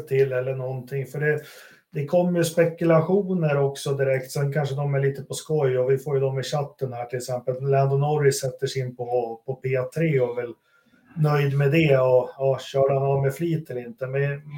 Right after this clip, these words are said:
men av den anledningen så tycker jag det är bra att, som i Q tre, blir det en röd flagg, lägg på,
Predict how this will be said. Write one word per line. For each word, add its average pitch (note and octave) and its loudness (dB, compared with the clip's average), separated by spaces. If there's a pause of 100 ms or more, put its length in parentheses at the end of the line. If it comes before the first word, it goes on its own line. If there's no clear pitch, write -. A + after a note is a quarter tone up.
(180)
men D3+ -4
av D3+ 2
den E3+ 4
anledningen C#3 2
så - -8
tycker C3+ -6
jag C3 4
det C3 2
är C3 -4
bra C3+ 4
att, B2 0 (600)
som F3 2
i D3+ 2
Q D3 -4
tre, C#3+ 0
blir D3 0
det D3+ 2
en C#3+ 2
röd C#3 4
flagg, C3 0 (760)
lägg D3 2
på, D#3+ 6